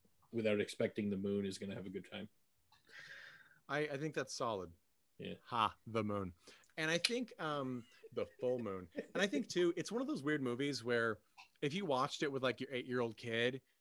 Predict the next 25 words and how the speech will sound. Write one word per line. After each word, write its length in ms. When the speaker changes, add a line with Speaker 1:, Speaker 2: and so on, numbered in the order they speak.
Speaker 2:
yes, 420
there's 220
a 100
scene 440
where, 460
uh, 20
a, 840
a, 200
a 60
woman 280
is 160
nude. 420
Um, 340
and 140
you 160
just 220
see 100
her 120
top, 320
but 120
a 40
woman 220
is 120
nude. 220
But 180